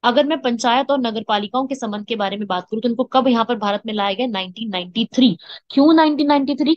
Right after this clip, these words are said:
क्योंकि आ तो पहले ही गया था, ठीक है, आ तो पहले ही गया था नाइनटीन नाइंटी टू में, लेकिन इफेक्ट में आया था चौबीस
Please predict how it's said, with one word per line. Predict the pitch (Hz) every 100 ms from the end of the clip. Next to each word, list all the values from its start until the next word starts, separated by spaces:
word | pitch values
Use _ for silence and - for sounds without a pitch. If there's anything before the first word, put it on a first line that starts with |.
| -
क्योंकि | 277 262 349 339 - -
आ | 180
तो | 180 226
पहले | 254 320 320
ही |
गया | 202 180
था, | 170 180 - _ - -
ठीक | - 233
है, | 269 180 _ -
आ | 208 208
तो | 254
पहले | 226 240 262
ही | 302
गया | 220 185
था | 214 349 294
नाइनटीन | 208 214 247
नाइंटी | 226 220 226
टू | 226 226
में, | 190
लेकिन | 202 294 269
इफेक्ट | 277 269 320 330
में | 330 302
आया | - 202 196
था | 262 285
चौबीस | - 226 233 208 277 311